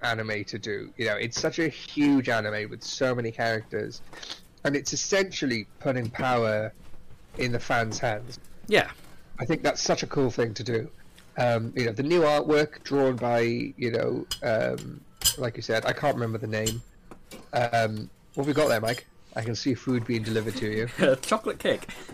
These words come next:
Speaker 1: Chocolate cake. Oh,
Speaker 2: Chocolate
Speaker 1: lovely.
Speaker 2: cake, boys.
Speaker 1: You know, you could, I mean,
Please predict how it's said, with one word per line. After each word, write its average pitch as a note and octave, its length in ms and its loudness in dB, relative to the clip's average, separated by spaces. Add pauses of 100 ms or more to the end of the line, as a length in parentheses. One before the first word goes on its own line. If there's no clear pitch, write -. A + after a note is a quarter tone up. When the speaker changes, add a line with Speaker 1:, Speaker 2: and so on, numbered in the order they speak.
(420)
Speaker 1:
Chocolate F#3+ 420 2
cake. E3 380 2
Oh, G#2+ 160 0
Speaker 2:
Chocolate F#2 80 -2
Speaker 1:
lovely. A2 280 -2
Speaker 2:
cake, A2+ 440 -4
boys. G#2+ 460 2 (1160)
Speaker 1:
You E3+ 80 4
know, F3 60 4
you F#3 160 4
could, - 160 -4
I F#3+ 60 -2
mean, G#3+ 160 4